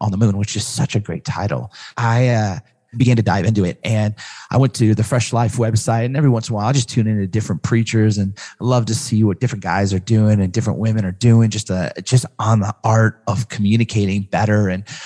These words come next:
I, I picked up this series, The Last Supper of the Moon, and was listening to week one. And I was just like, "Man, I gotta reach out to, to my friend Levi and see if, uh, he'd be willing and able just to, to chop it up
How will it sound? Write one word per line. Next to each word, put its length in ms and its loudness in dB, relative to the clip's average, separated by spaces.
I, 340 0
I 100 2
picked 300 2
up 100 0
this 140 -4
series, 500 0
The 260 -6
Last 320 0
Supper 200 0
of 80 2
the 80 -2
Moon, 320 4
and 120 -2
was 140 -2
listening 380 -2
to 80 0
week 260 -2
one. 300 2
And 160 -2
I 80 2
was 100 4
just 200 -2
like, 180 0
"Man, 560 0
I 80 -4
gotta 160 0
reach 220 0
out 140 0
to, 220 0
to 140 -8
my 80 0
friend 260 2
Levi 340 0
and 100 -2
see 200 2
if, 180 -2
uh, 200 -2
he'd 220 -4
be 180 0
willing 640 2
and 380 0
able 360 0
just 200 -10
to, 160 -4
to 100 -2
chop 380 0
it 80 -4
up 320 -2